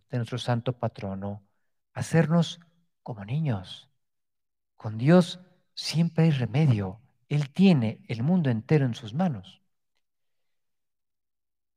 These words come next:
Lo que pasa es que a veces nos complicamos. Y la loca de la casa, que así llamaba Santa Teresa a la imaginación,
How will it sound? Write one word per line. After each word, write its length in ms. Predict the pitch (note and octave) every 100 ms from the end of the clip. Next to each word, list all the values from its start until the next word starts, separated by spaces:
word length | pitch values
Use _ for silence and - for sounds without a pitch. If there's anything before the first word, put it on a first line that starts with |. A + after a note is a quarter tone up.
| _ _ _ _
Lo 140 | - C3+
que 100 | F3
pasa 400 | - B2 G2 C#3+
es 120 | C#3+
que 120 | -
a 60 | A#2
veces 580 | G2 F#2 D3+ C#3+ - - _ _
nos 220 | A#2 G#2+
complicamos. 920 | - G2 F2+ G2+ - E2+ - G#2 - _ _ _ _ _ _ _ _ _ _
Y 400 | - D#3 G3 - -
la 200 | A#2+ G#2+
loca 280 | G#2+ -
de 80 | A#2+
la 160 | C3+ D3
casa, 540 | E3+ C#3+ - E3+ F#3
que 80 | -
así 200 | G#2+ -
llamaba 400 | A#2 A2 A2+ A#2
Santa 360 | - A2 G#2 -
Teresa 540 | A#2+ B2 A#2+ A#2 -
a 120 | - A2+
la 120 | G#2+
imaginación, 960 | G#2 G#2 - B2 D3 - B2+ A2+ C3